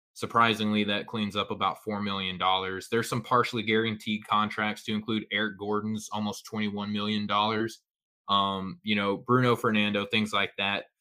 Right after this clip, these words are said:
So they can bring in free agents on top of landing one of the, like, most sought after draft picks that we've had in quite some time. So imagine having Jabari Smith Junior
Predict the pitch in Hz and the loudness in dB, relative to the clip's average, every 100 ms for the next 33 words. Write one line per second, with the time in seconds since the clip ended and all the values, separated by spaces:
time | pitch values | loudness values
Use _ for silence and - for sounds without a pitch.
0 | _ - 120 170 214 139 151 165 151 131 | _ 2 6 8 6 4 2 2 0 -2
1 | - 117 107 107 107 107 - - 127 127 | 0 4 4 4 -2 -4 -10 -2 2 2
2 | - 120 120 113 107 101 104 104 104 104 | 2 2 2 2 0 0 -2 0 0 0
3 | 104 98 _ _ 104 113 113 104 104 101 | -4 -8 _ _ -4 0 0 -2 -2 0
4 | 98 95 _ _ _ _ _ 107 101 - | 0 -2 _ _ _ _ _ -4 -4 -4
5 | 113 113 107 - 127 117 117 117 - 110 | -4 -2 -4 -6 -4 0 2 2 0 -2
6 | 98 95 _ _ _ _ _ 107 107 101 | 0 -2 _ _ _ _ _ 0 2 2
7 | 107 95 110 92 104 107 101 92 - - | 0 -2 -2 -4 -2 0 -2 -2 -4 0
8 | 107 - 101 95 - 92 90 90 87 101 | 0 -2 -8 -8 -6 -4 -4 -6 -4 0
9 | 95 - _ _ _ - 123 131 143 135 | 0 -4 _ _ _ -2 4 6 4 0
10 | 127 131 123 113 110 104 113 110 - 110 | 0 0 -2 -4 -4 0 2 2 -2 -6
11 | 104 101 101 95 90 | -6 -6 -6 -6 -8